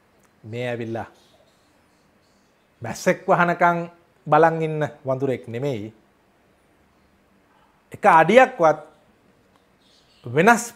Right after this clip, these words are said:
පැත්තකට තිබ්බොත් ඒ ගැන බලන්න යොදවලා ඉන්න ආරක්ෂකයෙක්.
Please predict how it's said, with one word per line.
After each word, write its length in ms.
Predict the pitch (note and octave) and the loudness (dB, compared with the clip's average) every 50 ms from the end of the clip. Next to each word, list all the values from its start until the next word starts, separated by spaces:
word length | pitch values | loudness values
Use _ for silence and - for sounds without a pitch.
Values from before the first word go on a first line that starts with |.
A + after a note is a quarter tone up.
| _ | _
පැත්තකට 680 | - E3+ E3 - - - A3 F#3+ G3+ F3 F#3+ F3 - - | 0 0 0 -2 -4 -6 -4 -4 -2 -2 -4 -4 -4 -2
තිබ්බොත් 440 | F3 E3+ E3+ F#3 F#3 F3 D#3 - - - - _ _ _ _ _ _ _ _ _ _ _ _ _ _ _ _ _ _ _ | -4 -4 -2 2 4 4 4 2 -2 -10 -20 _ _ _ _ _ _ _ _ _ _ _ _ _ _ _ _ _ _ _
ඒ 200 | - A#2+ C#3+ F#3 | -4 -2 -2 0
ගැන 300 | E3+ D#3+ C3+ B2+ A#2 A2+ - _ _ _ A#2+ | 0 0 -2 -2 -6 -10 -14 _ _ _ -2
බලන්න 440 | B2+ C3+ C3+ B2 A#2+ A#2 A#2 A#2 - _ _ _ _ _ _ - | 0 0 0 0 -2 -6 -12 -16 -18 _ _ _ _ _ _ -10
යොදවලා 400 | B2 A#2+ C#3 C3+ C3+ C3 B2+ A#2+ | -6 -4 -2 -2 -2 -2 -2 -4
ඉන්න 220 | A#2+ A#2 A#2 C#3 D#3+ D3+ _ _ _ _ _ _ _ _ _ _ _ _ _ _ _ _ _ _ _ _ _ _ _ _ _ _ _ _ _ _ | -6 -8 -10 -12 -14 -14 _ _ _ _ _ _ _ _ _ _ _ _ _ _ _ _ _ _ _ _ _ _ _ _ _ _ _ _ _ _
ආරක්ෂකයෙක්. 600 | A2+ G#2+ A2 G2+ - - A#2+ G#2+ - G#2 G2+ F2+ | -14 -14 -12 -14 -16 -16 -18 -16 -14 -16 -16 -16